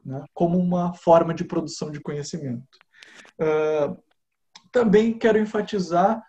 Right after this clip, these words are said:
esse duplo sentido, né, do, do nosso tema, do nosso título, ah,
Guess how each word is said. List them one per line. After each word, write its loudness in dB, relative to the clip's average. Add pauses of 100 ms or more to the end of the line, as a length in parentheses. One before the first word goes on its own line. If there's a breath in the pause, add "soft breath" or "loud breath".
(280 soft breath)
esse -2
duplo 2
sentido, -2 (200)
né, -6 (380)
do, 4
do -6
nosso -4
tema, 4
do -2
nosso -6
título, -2 (580)
ah, 0